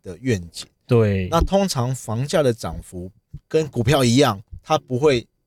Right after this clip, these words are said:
Speaker 1: 建立在已知的状况下，
Speaker 2: 对。
Speaker 1: 它会建立在未来可能预期得到的发展。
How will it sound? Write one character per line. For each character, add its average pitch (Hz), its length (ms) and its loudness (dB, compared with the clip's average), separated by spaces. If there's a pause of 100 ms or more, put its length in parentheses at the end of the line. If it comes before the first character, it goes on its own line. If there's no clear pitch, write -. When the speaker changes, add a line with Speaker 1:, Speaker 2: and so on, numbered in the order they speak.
(140)
Speaker 1:
建 143 240 0
立 135 100 -2
在 123 160 2
已 85 160 -14
知 117 240 -8
的 101 100 -6
状 98 160 -14
况 92 220 -16
下， 92 300 -20
Speaker 2:
对。 98 320 2
Speaker 1:
它 143 80 0
会 151 120 6
建 147 240 0
立 131 140 -2
在 123 180 2 (120)
未 156 260 4
来 92 380 -6
可 107 240 -6
能 95 260 -10
预 151 180 -2
期 101 280 -6
得 101 160 -10
到 107 260 -4
的 92 180 -16
发 90 340 -6
展。 - 220 -10